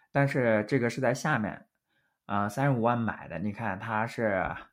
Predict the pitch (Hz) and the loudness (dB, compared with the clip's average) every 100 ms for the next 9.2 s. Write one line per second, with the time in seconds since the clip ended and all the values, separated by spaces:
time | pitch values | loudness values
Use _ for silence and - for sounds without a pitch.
0 | - - 135 135 151 131 151 143 135 127 | -8 0 4 4 6 4 4 4 4 4
1 | - 117 120 110 - - 131 170 - - | 2 -2 0 0 -2 -2 0 0 -4 -6
2 | 165 170 143 135 127 123 123 123 113 - | -2 0 0 -2 -2 -4 -4 -6 -6 -2
3 | 131 110 107 101 - 139 120 - - 123 | 2 4 2 0 -4 -4 -2 -4 2 2
4 | 101 101 95 78 131 _ _ - 92 101 | 4 2 2 -2 -8 _ _ -2 -2 0
5 | 117 113 110 92 95 92 - 92 110 101 | -6 -6 -6 -8 -8 -10 -10 -8 -6 -6
6 | - - 92 92 107 104 87 - 95 117 | -8 -10 -10 -8 -4 -4 -2 -8 -6 -6
7 | 131 120 113 101 120 117 113 123 151 143 | -4 -4 -4 -2 -2 -2 -2 2 2 2
8 | 113 107 98 - - - 127 143 143 147 | -4 -2 -2 -4 -12 -10 -6 0 2 4
9 | 156 | 2